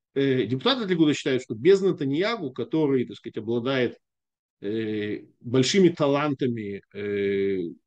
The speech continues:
коммуникатора, да, и, э, агитатора, э, они не справляются. То есть они, э, обращаются к нему с жалобами на то,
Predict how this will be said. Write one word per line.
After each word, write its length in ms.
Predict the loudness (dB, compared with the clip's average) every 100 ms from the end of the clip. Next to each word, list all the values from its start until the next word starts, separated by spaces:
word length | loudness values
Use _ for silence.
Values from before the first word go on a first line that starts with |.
| _
коммуникатора, 800 | -4 0 2 2 0 2 0 0
да, 300 | 0 -2 -4 -8
и, 640 | -8 -4 -4 -4 -4 -6
э, 320 | -8 -10 -10
агитатора, 840 | -8 -6 0 0 2 0 0 -2 -8 -14
э, 200 | -14 -10
они 220 | -2 2
не 100 | 2
справляются. 720 | 2 2 6 6 6 2 -4 -8
То 80 |
есть 140 | -6 -6
они, 560 | -2 0 2 4 4
э, 640 | 4 2 -4 -2 -2 -2 -4
обращаются 520 | -6 -2 0 -2 -4
к 100 | -4
нему 400 | 0 2 2 0
с 160 | -4 -10
жалобами 540 | -6 -2 -2 -2 -4
на 100 | -6
то, 300 | -4 -4 -4